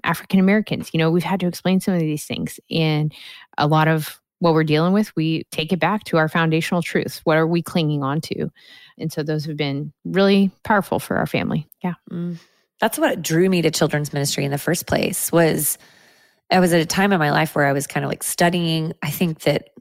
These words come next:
Speaker 2: I feel like the Village gave out Wayne Grudem's Systematic Theology to all of its members in membership class. And my roommate and I were reading through it at the time. And I was,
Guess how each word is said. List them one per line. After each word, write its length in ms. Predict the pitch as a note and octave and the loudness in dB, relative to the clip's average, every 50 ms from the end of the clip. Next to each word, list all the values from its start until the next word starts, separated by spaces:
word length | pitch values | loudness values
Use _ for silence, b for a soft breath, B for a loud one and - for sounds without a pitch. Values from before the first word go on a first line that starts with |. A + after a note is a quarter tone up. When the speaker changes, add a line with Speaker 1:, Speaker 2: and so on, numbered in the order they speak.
| - _ _ - | -20 _ _ -4
Speaker 2:
I 120 | E3 E3+ | -2 -2
feel 240 | D#3+ - - G3+ F#3+ | -2 -2 0 2 2
like 160 | G#3+ G#3 - | 2 2 2
the 80 | F#3 E3+ | 0 0
Village 340 | D#3+ D#3 D3 D3+ - - - | 2 2 2 2 2 0 0
gave 220 | D3 D3+ D3 C#3 | 0 0 2 2
out 260 | - C#3+ C3+ C3 - | 2 2 2 0 0
Wayne 180 | C#3+ C#3 C3 C3 | 0 -2 -4 -4
Grudem's 300 | - C3+ B2+ B2 B2+ - | -2 -2 -2 -2 -2 -2
Systematic 460 | - C#3 C3 - C3+ C3 B2+ - - | -4 -4 -4 -2 -2 -2 -2 -2 -2
Theology 420 | - - - D2 E2+ - - - | -2 -2 0 0 0 0 -2 -2
to 100 | - - - | -2 0 0
all 160 | - B2+ B2+ | 2 0 0
of 80 | B2+ - | 0 -2
its 160 | - - - | -4 -4 -6
members 420 | C3+ C3 C3+ - - - - - D3 | -8 -8 -6 -4 -4 -4 -4 -6 -6
in 80 | C3+ | -6
membership 360 | C3+ B2+ - - - - - | -4 -4 -4 -6 -6 -6 -6
class. 340 | - - - - E3+ - - B B B B B B B B B B - | -4 -2 -2 -2 -2 -4 -8 B B B B B B B B B B 0
And 140 | F3+ F3+ | 2 2
my 120 | E3 D#3+ D#3+ | 4 4 4
roommate 280 | D3+ D#3 F3 F3 E3+ | 4 4 4 2 2
and 100 | - - | 0 0
I 60 | D3 C#3+ | 0 2
were 260 | C#3 D3 C3+ C#3 C#3 | 2 2 2 0 0
reading 380 | C3 D3 D#3 D#3+ D#3 D3 D3 | 0 0 0 0 0 -2 -4
through 240 | D3 - D3+ C#3+ C#3 | -2 0 0 2 2
it 60 | C3+ | 2
at 100 | C3+ C3+ | 2 0
the 80 | - - | -2 -6
time. 540 | - - C#3+ C#3 C3+ C3 - - - - - | -6 -6 -4 -2 -2 -2 -2 -4 -4 -6 -6
And 140 | - C#3+ C#3 | -4 -2 0
I 100 | C3+ C#3 | 0 0
was, 320 | C3+ C#3 C3 - - - | 0 0 -2 -4 -8 -10